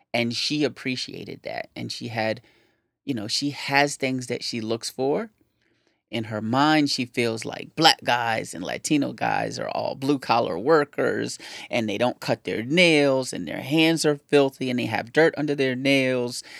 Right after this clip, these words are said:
And, you know, this is, these are her thoughts. This is what she says that when she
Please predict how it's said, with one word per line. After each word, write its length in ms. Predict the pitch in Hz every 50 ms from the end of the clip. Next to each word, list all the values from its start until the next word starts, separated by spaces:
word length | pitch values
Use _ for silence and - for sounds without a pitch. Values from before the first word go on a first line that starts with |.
| - - - -
And, 460 | - 120 113 113 113 110 110 110 - - - - - _
you 100 | - 165
know, 180 | 143 107 - -
this 380 | 131 117 - 165 190 - - 277
is, 380 | 262 247 220 - - - - _ _ _ _ _ _ _ _ _ _ _ - 139 - - - - _ -
these 260 | 170 196 240 254 254
are 80 | 214
her 160 | 175 202 202 196
thoughts. 440 | - - 311 392 - - - -
This 260 | - 135 156 175 - 196
is 180 | 202 185 156
what 280 | 139 156 170 160 - -
she 360 | - - 160 160 160 165 165 - - - - - -
says 400 | - - - 156 156 156 147 139
that 240 | 143 131 113 -
when 260 | 117 117 131 135 139 139
she 540 | 135 - - - 139 139 139 135 131 -